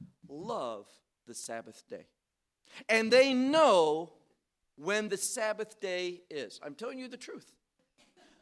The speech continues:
You can go with me any day of the week, Monday, Tuesday, Thursday, Friday, any day, and you knock on that door, and you go in, these little two dogs, they're little, but they're aggressive.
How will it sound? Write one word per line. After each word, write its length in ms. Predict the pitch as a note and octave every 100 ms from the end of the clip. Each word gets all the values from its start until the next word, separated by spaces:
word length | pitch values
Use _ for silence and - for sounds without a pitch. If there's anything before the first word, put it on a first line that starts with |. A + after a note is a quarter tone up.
| _
You 220 | D3+ B3+
can 240 | C#4+ D#4+ A#3+
go 400 | A3+ E3+ G3+ A#3+ _ - - _ _ _
with 340 | D#3 B3+ -
me 340 | B3+ A#3 C3 G#2+ _ _ _ _ _ _ _ _ _
any 240 | A#3 C#4+
day 220 | A3+ C4+ C4
of 60 |
the 60 | C4
week, 360 | A3 E3 - _ _ _ _
Monday, 560 | D#3+ G#3+ G#3+ G#3+ G#3+
Tuesday, 580 | G#3 - A3 G#3+ G3 G#3
Thursday, 560 | F#3+ A3 G#3 G#3+ G#3+ G3
Friday, 560 | - A3 G#3 G#3 G#3+ G#3
any 220 | A#3 C#4+
day, 300 | D4+ F3+ C3 _ _ _ _ _ _ - -
and 140 | A#3
you 100 | G#3+
knock 300 | G3+ B3 C#4
on 140 | C4+ C4
that 200 | C4 C4
door, 320 | F#3+ B2 A#2+ _ _ _ _ _ _ _ -
and 120 | A#3 A#3
you 120 | A#3
go 240 | B3 B3+
in, 260 | C4 F3 D#3 -
these 240 | D3+ G3 F3+
little 200 | B3 B3
two 160 | C4+
dogs, 400 | C4+ B3 C3 -
they're 120 | G3+
little, 400 | A3 C4+ D4 C3+ - _ _ _ _ _ _ _ _
but 100 | D#3+
they're 160 | C4 A#3
aggressive. 500 | B2+ - A3 -